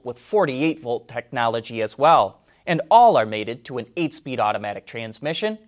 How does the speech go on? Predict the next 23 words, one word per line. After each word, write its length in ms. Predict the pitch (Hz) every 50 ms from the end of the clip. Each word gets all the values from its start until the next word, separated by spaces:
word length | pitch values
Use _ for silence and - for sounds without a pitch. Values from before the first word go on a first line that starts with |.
| _ _
and 140 | - 147 165
all-wheel 500 | - - 135 117 120 120 127 127 127 127
drive. 600 | 123 - 139 127 127 120 110 101 101 101 - _ _ _ _ _ _ _ _ _ _
The 100 | - 135
new 140 | 135 139 135
Q 200 | 139 - 151 131
seven 420 | - - 185 180 165 151 127 123
launches 380 | 135 151 160 160 - 139 123 -
in 160 | 120 117 117
Europe 420 | 127 185 226 190 117 95 - - _ _ _ -
in 100 | 135 -
September. 840 | - - 156 - _ - - 170 143 131 113 107 101 98 101 - _ _ _ _ _ _ _ _ _ _ _ _ _ _ _ _ _ _ _ _
Boeing 300 | 285 320 339 302 226 165
is 140 | 139 - 147
expanding 560 | 131 - - - 151 147 151 147 147 139 127
its 200 | 120 - - -
reach 260 | 135 139 165 147 - -
into 220 | 156 151 139 151 135
vertical 500 | 117 117 185 214 247 269 262 - 240 233
takeoff 520 | - - 175 160 156 156 139 135 143 -
and 120 | 139 120 113
landing 400 | 127 147 147 139 123 113 117 -
aircraft, 640 | - 170 214 226 220 - 139 107 107 117 165 - -